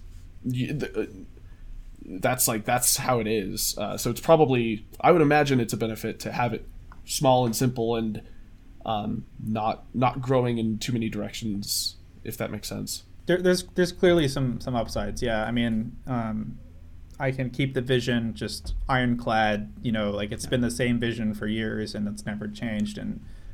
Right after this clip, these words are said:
Speaker 2: there, there's upsides there. Although, I, I mean, I have to give credit where it's due because, like, there's a bus factor,
Speaker 1: Yeah.
Speaker 2: right? Like, uh, and, I, I mean, if you're, if you're just a person evaluating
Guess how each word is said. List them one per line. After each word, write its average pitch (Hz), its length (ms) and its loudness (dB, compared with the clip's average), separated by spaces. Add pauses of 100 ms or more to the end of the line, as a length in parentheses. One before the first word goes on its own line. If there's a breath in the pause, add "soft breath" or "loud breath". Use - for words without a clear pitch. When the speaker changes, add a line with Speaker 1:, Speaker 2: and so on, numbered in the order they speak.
Speaker 2:
there, 135 120 4
there's 135 300 2
upsides 117 380 -2
there. 110 300 0 (300 loud breath)
Although, 160 240 10
I, 147 280 6
I - 20 2
mean, 156 120 0
I 151 60 4
have 147 180 2
to 147 80 -2
give 131 200 0
credit 131 260 4
where 117 80 0
it's 107 140 -2
due 143 200 2
because, 113 360 -2
like, 104 160 -2
there's 104 160 -4
a 104 40 -4
bus 165 240 2
factor, 139 640 4
Speaker 1:
Yeah. - 100 -12
Speaker 2:
right? 127 280 2
Like, 123 220 -4 (720)
uh, 117 500 2 (500)
and, 117 500 0 (920 loud breath)
I, 123 140 -6 (200)
I 170 40 -4
mean, 151 160 0
if 139 140 2
you're, 170 120 4
if 151 160 2
you're 202 80 6
just 185 160 6
a 139 60 4
person 135 400 2
evaluating 117 920 2